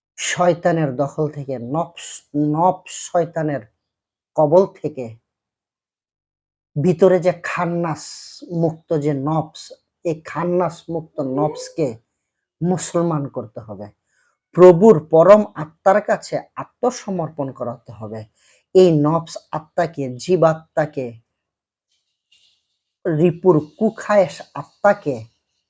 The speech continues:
আমাকে আপনাকে প্রভুর চরিত্রে চরিত্রবান করতে হবে, প্রভুর গুণাবলীতে রূপান্তরিত করতে হবে। এ কথা বলা সহজ, easy to say but difficult to do,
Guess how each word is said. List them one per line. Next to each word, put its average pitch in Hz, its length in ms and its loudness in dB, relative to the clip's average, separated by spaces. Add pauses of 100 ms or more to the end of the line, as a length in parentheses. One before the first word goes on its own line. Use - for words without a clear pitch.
(680)
আমাকে 165 340 0
আপনাকে 135 680 -6 (380)
প্রভুর 175 540 2
চরিত্রে 147 680 -2 (460)
চরিত্রবান 156 680 -2
করতে - 340 -16
হবে, 120 320 -12 (260)
প্রভুর 185 480 2
গুণাবলীতে 170 920 0 (280)
রূপান্তরিত 156 800 -2 (560)
করতে - 280 -8
হবে। 113 360 -12 (380)
এ 156 140 -4
কথা 151 460 -6 (480)
বলা 160 400 4
সহজ, 131 540 -10 (300)
easy 185 280 0
to 196 160 0
say 151 320 -4
but 135 600 -4
difficult 156 420 -2 (200)
to 151 100 0
do, 127 160 -2